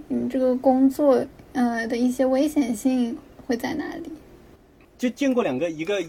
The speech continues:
Speaker 2: 就是那时候刚学习的时候，
Speaker 1: 嗯。
Speaker 2: 嗯，有人，有人在裁床里面裁到手了嘛。然后还有一个像我们的小三打瞌睡引起的，就是一不小心用那针刺，这擦破一点手指的皮嘛。我一个朋友去年吧，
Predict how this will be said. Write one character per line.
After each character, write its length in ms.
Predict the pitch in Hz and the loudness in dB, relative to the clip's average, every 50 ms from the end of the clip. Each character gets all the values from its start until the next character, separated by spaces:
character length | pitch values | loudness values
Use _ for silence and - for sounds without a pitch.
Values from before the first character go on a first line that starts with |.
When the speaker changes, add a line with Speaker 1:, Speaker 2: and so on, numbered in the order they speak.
| 160 - | -10 -10
Speaker 2:
就 140 | - 165 | -8 -8
是 160 | 156 - 165 156 | -8 -6 -6 -6
那 200 | 156 160 156 - | -4 -2 -2 -2
时 60 | - | -4
候 60 | 147 | -4
刚 180 | - - 160 151 | -6 -8 -8 -8
学 180 | - - 127 | -6 -6 -8
习 140 | 127 - 139 | -8 -8 -10
的 100 | 127 135 | -12 -12
时 140 | 120 - 131 | -12 -8 -8
候， 160 | 131 120 117 - - _ | -8 -8 -8 -12 -18 _
Speaker 1:
嗯。 160 | - 139 135 | -14 -12 -10
Speaker 2:
嗯， 100 | 131 123 | -10 -10
有 120 | 120 120 117 | -8 -8 -6
人， 360 | 127 135 135 135 135 135 123 123 | -6 -4 -4 -6 -6 -8 -8 -6
有 100 | 123 123 | -4 -4
人 160 | 135 139 135 | -2 -4 -4
在 140 | - 156 143 | -2 -2 -4
裁 180 | - - 123 | -4 -4 -10
床 160 | 127 127 139 135 | -8 -6 -6 -6
里 60 | 131 | -4
面 200 | 127 131 131 123 - | -4 -6 -6 -8 -10
裁 180 | - - - 131 | -12 -12 -10 -8
到 80 | 151 | -8
手 220 | 151 - - 117 110 | -8 -8 -8 -10 -8
了 80 | 113 | -8
嘛。 160 | 113 123 117 - _ _ | -10 -10 -12 -14 _ _
然 340 | - 160 143 143 160 190 202 | -10 -4 -2 0 0 2 2
后 140 | 208 202 185 | 2 0 0
还 180 | - 156 160 | -2 -2 0
有 60 | 180 165 | 0 0
一 120 | 156 160 160 | 0 -2 -2
个 280 | 165 185 175 160 143 - - - | -2 -2 -2 -2 -4 -6 -10 -20
像 340 | - - - - - 233 208 | -20 -16 0 2 2 2 2
我 120 | 143 120 | 0 -2
们 120 | 113 135 175 | -2 -2 -2
的 140 | 202 214 202 | -2 -2 -2
小 240 | - - 120 101 | -2 -2 -4 -4
三 300 | 107 - - 147 156 165 - - _ _ _ _ _ _ | -4 -4 -4 -4 -4 -4 -6 -12 _ _ _ _ _ _
打 140 | 117 101 | -12 -12
瞌 220 | 113 - - 170 185 | -12 -10 -6 -6 -6
睡 260 | - - 202 180 147 | -2 0 -2 -2 0
引 160 | 123 117 131 | -2 -4 -6
起 160 | 131 - - | -6 -8 -10
的， 140 | 117 120 117 | -10 -8 -8
就 120 | 113 143 147 | -8 -8 -10
是 280 | 139 143 139 127 123 - - - - | -8 -6 -8 -8 -8 -12 -16 -20 -14
一 80 | - 175 | -12 -8
不 120 | 170 180 | -8 -6
小 120 | 170 143 120 | -4 -4 -4
心 280 | 120 135 135 139 143 - _ _ - - - - _ | -2 -2 -4 -4 -4 -8 _ _ -20 -20 -20 -14 _
用 120 | 160 170 | -6 -2
那 100 | 170 156 | -2 -2
针 240 | 143 - 160 160 165 | 0 0 0 -2 -2
刺， 300 | 160 - - 185 165 160 | -4 -6 -4 -2 -2 -2
这 320 | 156 - 165 160 156 151 147 - | -2 -2 -2 -2 -2 -2 -4 -6
擦 180 | - - - 170 | -8 -4 -4 -4
破 160 | - 175 175 | -2 0 -2
一 60 | 165 | 0
点 160 | 156 139 127 | 0 -2 -4
手 160 | 120 - 139 | -4 -4 -6
指 100 | 147 143 | -6 -4
的 120 | 143 151 156 | -6 -6 -6
皮 200 | - - 117 113 | -6 -8 -6 -4
嘛。 220 | 117 120 117 - - - _ _ - - _ _ - | -4 -4 -4 -6 -12 -20 _ _ -20 -20 _ _ -18
我 280 | - 135 123 123 123 127 | -12 -6 -4 -2 -2 0
一 40 | 143 | 0
个 100 | 180 185 | -2 -2
朋 140 | - 156 165 | -2 -2 -2
友 200 | 160 143 127 123 | -2 -2 -2 -6
去 260 | 120 - - - 240 220 | -8 -12 -4 -2 -2 0
年 180 | 180 143 123 | 0 0 -2
吧， 200 | 117 208 - - | -2 -4 -6 -10